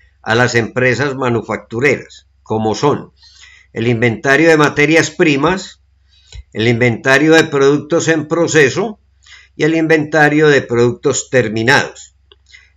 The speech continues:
también conocido con el nombre de existencias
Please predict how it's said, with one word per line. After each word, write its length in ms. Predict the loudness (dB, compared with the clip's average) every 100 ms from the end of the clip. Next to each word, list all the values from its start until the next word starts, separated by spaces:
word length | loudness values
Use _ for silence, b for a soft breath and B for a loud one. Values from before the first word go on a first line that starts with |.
| _
también 400 | -2 2 0 0
conocido 640 | 0 0 0 0 0 0
con 180 | -2 0
el 160 | 0 2
nombre 420 | 0 0 0 2
de 260 | 2 0 -2
existencias 1200 | -4 -4 -10 -10 -2 0 0 -4 -4 -4 -8